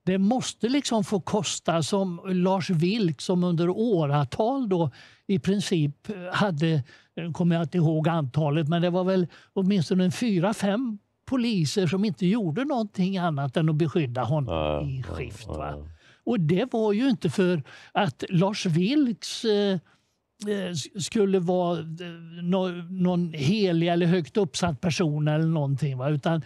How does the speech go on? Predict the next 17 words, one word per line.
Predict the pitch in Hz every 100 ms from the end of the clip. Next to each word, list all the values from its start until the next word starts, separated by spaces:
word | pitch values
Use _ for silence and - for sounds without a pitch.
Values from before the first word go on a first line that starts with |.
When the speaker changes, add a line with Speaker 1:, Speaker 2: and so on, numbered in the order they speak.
| - - _
Speaker 1:
det | 170
var | 220 277
ju | 226
naturligtvis | 220 233 196 185 196 175 156 -
att | 170 - -
skydda | - 247 139 147
Lars | 208 277 277 - 190 -
Vilks | 151 165 165 135 123 - - - _
innebar | - 254 180 151 143 165
ett | 214 -
skydd | - 175 175 165 147
för | - 170 151 147 135 - _ - - _ _ -
yttrandefriheten | 240 - 160 117 113 113 151 147 123 170
Speaker 2:
Ja. | 87 -
Speaker 1:
totalt | - 320 302 196
sett. | - 117
Speaker 2:
Ja. | - 82 71